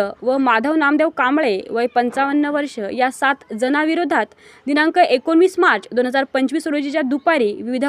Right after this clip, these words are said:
कलमान्वये गुन्हे दाखल झाले आहे. शहर पोलीस ठाण्यांच्या सूत्राकडून मिळालेल्या माहितीनुसार,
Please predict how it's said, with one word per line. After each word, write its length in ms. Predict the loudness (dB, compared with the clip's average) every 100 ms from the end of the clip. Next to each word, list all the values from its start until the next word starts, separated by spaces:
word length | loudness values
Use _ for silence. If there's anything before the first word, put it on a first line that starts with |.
| -2
कलमान्वये 560 | 0 2 2 4 2 0
गुन्हे 340 | 0 0 0
दाखल 300 | 0 0 -2
झाले 260 | -4 -4 -2
आहे. 320 | -2 -2 -6 -10 _ _ _ _ _ _ _ _ _ -20 -20 -10 0
शहर 220 | 4 4
पोलीस 320 | 4 2 4
ठाण्यांच्या 400 | 2 2 4 2
सूत्राकडून 640 | 2 2 0 2 0 0 -2
मिळालेल्या 420 | 2 2 4 2
माहितीनुसार, 680 | 2 0 -2 -2 2 0